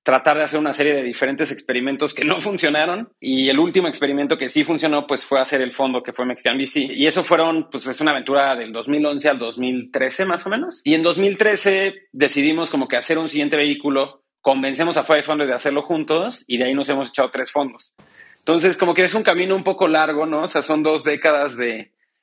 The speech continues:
progresión, de, de estar experimentando cosas alrededor de, de diferentes temas, que, que todos como que al final, o sea, como dice Steve Jobs, ¿no? Que los puntos no se conectan hacia adelante, sino para atrás.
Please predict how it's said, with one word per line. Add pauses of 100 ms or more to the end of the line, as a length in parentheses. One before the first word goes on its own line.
(120)
progresión,
de,
de
estar
experimentando
cosas
alrededor
de,
de
diferentes
temas, (480)
que,
que
todos
como
que
al
final, (120)
o
sea,
como
dice
Steve
Jobs,
¿no?
Que
los
puntos
no
se
conectan
hacia
adelante,
sino
para
atrás.